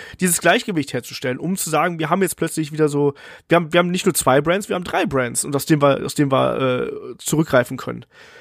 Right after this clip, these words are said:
<coughs> Ähm, und entsprechend hat man dann eben hier versucht, äh, ja, so eine Art, so eine Art Gleichgewicht herzustellen. Natürlich dann eben, äh,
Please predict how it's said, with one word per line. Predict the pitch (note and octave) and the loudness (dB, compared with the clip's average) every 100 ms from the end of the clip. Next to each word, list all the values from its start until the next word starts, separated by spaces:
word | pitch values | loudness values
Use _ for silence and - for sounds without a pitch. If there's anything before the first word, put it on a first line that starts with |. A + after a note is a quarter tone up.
| - - _ _ _ - | -20 -20 _ _ _ 0
<coughs> | D4+ - - - E4+ - - A#3 D#3 _ _ _ _ _ _ _ _ _ _ _ - | 0 0 -2 0 0 0 0 -2 -2 _ _ _ _ _ _ _ _ _ _ _ -8
Ähm, | C3+ C3+ A#2+ - - - - - | 0 0 0 -8 -18 -18 -12 2
und | F3 | 2
entsprechend | F3+ - C#3 C#3+ G3+ - - - - | 2 0 0 0 0 -6 -18 -18 -2
hat | F#3 F#3 | -2 2
man | F3 | 2
dann | D#3 | 2
eben | D3 | 0
hier | C3+ E3+ | 0 0
versucht, | F3+ C#3 D3+ G#3+ - - - - | 2 2 0 -4 -6 -20 -14 0
äh, | F3 F3+ E3 _ E3 | 4 4 2 _ 2
ja, | E3+ | 2
so | D3+ | 2
eine | D#3+ D#3+ | -2 0
Art, | E3 | 0
so | F3 | 0
eine | |
Art | F3 F#3+ | -2 2
Gleichgewicht | G#3+ - E3+ C#3+ | 2 2 -4 -4
herzustellen. | C3 B2 - C3 C3 | -4 -8 -8 -8 -6
Natürlich | C#3+ F#3+ - | -2 0 2
dann | E3 | 2
eben, | D#3 D#3+ D#3+ - - - - - | 2 -4 -4 -8 -20 -20 -12 2
äh, | D3 | 4